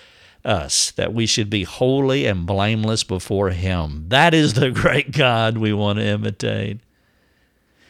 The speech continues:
And from this point of departure in Genesis three fifteen, where there is the bruising of the head and the bruising of the heel,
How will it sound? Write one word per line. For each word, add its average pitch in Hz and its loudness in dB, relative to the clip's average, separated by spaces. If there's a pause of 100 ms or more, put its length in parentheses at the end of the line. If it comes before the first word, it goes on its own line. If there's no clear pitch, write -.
(240)
And 135 0
from 131 0
this 175 0
point 170 0
of 139 -2
departure 123 -2
in 120 0
Genesis 120 0
three 131 -2
fifteen, 123 -6 (880)
where 151 4
there 143 4
is 143 4
the 113 2
bruising 127 4
of 117 0
the 110 2
head 139 2
and 120 0
the 113 2
bruising 135 4
of 123 2
the 113 2
heel, 131 -2